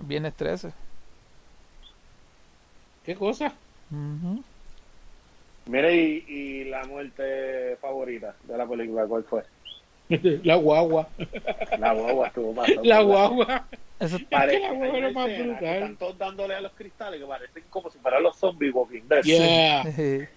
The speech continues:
Speaker 3: Ellos ahí como que, él hizo una matanza esta, <laughs> tan exagerada.
Speaker 1: A ver,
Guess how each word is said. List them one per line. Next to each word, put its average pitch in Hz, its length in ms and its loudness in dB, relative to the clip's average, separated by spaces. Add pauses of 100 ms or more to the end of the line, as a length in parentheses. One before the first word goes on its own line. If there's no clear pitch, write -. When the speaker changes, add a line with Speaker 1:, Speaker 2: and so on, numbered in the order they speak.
(1040)
Speaker 3:
Ellos 123 200 0
ahí 143 320 -2
como 127 220 -14
que, - 520 -18
él 131 120 -6
hizo 170 140 -8
una 185 160 -6
matanza 156 600 -4
esta, - 360 -12 (380)
<laughs> - 380 -20
tan 139 140 0
exagerada. 143 540 -2 (480)
Speaker 1:
A 180 120 8
ver, 202 80 8